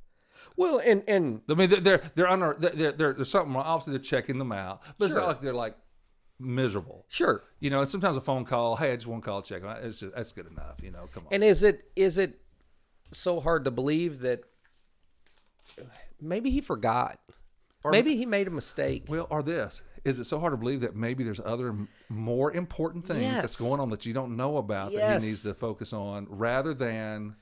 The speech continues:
Speaker 2: driving forty-five minutes
Speaker 1: Yeah.
Speaker 2: to spend fifteen minutes with you, you know, when a phone call would be suffice, you know?
Speaker 1: It's this presumption
Speaker 2: Right.
Speaker 1: that because someone doesn't do something to please me, that it's somehow personal against me or they don't care
Speaker 2: They don't
Speaker 1: about
Speaker 2: care
Speaker 1: me.
Speaker 2: about it, right.
Speaker 1: It's that entire presumption.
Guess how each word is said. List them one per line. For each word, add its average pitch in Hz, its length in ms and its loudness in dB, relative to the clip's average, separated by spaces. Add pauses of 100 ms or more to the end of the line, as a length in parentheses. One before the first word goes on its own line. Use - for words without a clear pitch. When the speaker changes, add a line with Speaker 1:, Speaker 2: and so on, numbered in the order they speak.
(220)
Speaker 2:
driving 123 440 -2
forty-five 120 560 -4
minutes 104 480 -8
Speaker 1:
Yeah. 165 300 2 (220)
Speaker 2:
to 117 60 -14
spend 113 260 -4
fifteen 127 380 -4
minutes 120 260 -8
with 98 160 -8
you, 98 440 -10 (600)
you 123 100 -6
know, 104 200 -2
when 113 160 -2
a 101 40 -4
phone 120 220 -4
call 107 240 -2
would 95 100 -8
be 101 120 -8
suffice, 92 560 -10 (100)
you 95 120 -6
know? 185 60 8
Speaker 1:
It's 180 160 4
this 165 220 0
presumption 123 1000 0
Speaker 2:
Right. 98 200 -10
Speaker 1:
that 127 180 2
because 139 420 2
someone 131 400 -2
doesn't 113 300 0
do 120 140 -4
something 120 400 -6
to 101 40 -6
please 113 400 -4
me, 123 320 -2
that 107 200 -4
it's 101 140 -10
somehow 110 340 -4
personal 113 520 -4
against 107 360 -6
me 113 220 -4
or 110 140 -2
they 110 120 -4
don't 107 200 -8
care 120 180 -4
Speaker 2:
They - 20 -2
don't 107 100 -4
Speaker 1:
about - 240 -6
Speaker 2:
care 95 100 -8
Speaker 1:
me. - 60 -10
Speaker 2:
about 85 120 -12
it, 92 100 -14
right. 101 120 -8
Speaker 1:
It's 156 180 -2
that 135 180 2
entire 127 380 2
presumption. 113 600 -4